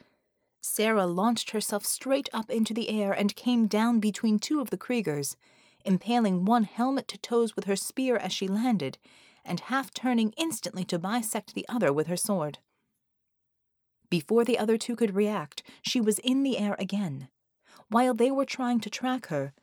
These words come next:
John moved forward. With a flick of his wrist, he sent a beam of plasma to blast the helmeted head off of the Krieger on the left. The remaining one noticed his presence and was about to bring his arm cannons to bear.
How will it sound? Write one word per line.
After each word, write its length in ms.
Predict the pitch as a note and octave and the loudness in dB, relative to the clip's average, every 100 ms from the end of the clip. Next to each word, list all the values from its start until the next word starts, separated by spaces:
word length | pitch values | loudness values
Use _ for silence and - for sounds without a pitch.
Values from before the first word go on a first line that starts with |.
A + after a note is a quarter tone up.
| _ _ _ | _ _ _
John 320 | G#3+ A3+ G3 | 4 4 4
moved 200 | D#3+ D#3 | 2 -2
forward. 520 | - F#3+ E3 C3+ C3+ _ _ _ _ _ _ - | -2 0 0 -2 -6 _ _ _ _ _ _ -2
With 180 | E3+ | 0
a 100 | E3 | 0
flick 340 | D#3+ A3 B3 C4 | -6 -2 0 0
of 80 | A#3+ | 0
his 220 | A#3 G3+ | 0 2
wrist, 380 | A3 D3+ - - - - | -2 -2 -6 -8 -20 -6
he 160 | - A3+ | 0 0
sent 380 | - A#3+ C#4 - | 2 0 -2 -4
a 80 | |
beam 340 | F3 F#3 A3 A3+ | -4 2 2 2
of 180 | G#3 - | -2 -6
plasma 460 | A#3+ A3+ G#3 E3 | 0 0 0 -4
to 120 | - | -4
blast 500 | F3 G#3 A3 A3+ - | -8 -2 0 0 -2
the 80 | - | -8
helmeted 520 | G3 C4 C4+ C4 A#3 | -4 -2 0 -2 -4
head 200 | - B3 A#3 | 2 2 4
off 240 | G#3+ A#3+ | 2 2
of 120 | A#3 | 0
the 80 | G3+ | -4
Krieger 400 | - - A#3+ E3+ | -4 -4 0 0
on 140 | E3 E3+ | 0 0
the 120 | E3+ | 0
left. 420 | G3+ C#3+ - - _ _ _ _ _ _ - | -2 -4 -10 -18 _ _ _ _ _ _ 0
The 160 | D#3+ | 2
remaining 500 | E3 F#3 G#3+ A#3 F#3 | 4 4 4 4 4
one 200 | F3 F3+ | 4 4
noticed 380 | F3+ A3 F#3+ - | 2 0 -2 -6
his 140 | D3 - | -8 -8
presence 540 | - G#3 - C3 - - - | -4 -2 -2 -6 -8 -10 -2
and 180 | G#3+ G#3 | 2 2
was 140 | A3+ | 4
about 340 | A3 G#3 C4 B3 | 2 2 -2 -4
to 80 | A3 | -4
bring 320 | G#3+ A#3 A3+ | 0 2 2
his 160 | B3+ | 2
arm 280 | G#3 G3 F#3 | 2 0 0
cannons 440 | F#3 E3 E3 D#3+ - | -2 -4 -4 -4 -6
to 100 | D#3+ | -6
bear. 420 | E3 F#3 C#3 | -4 -6 -8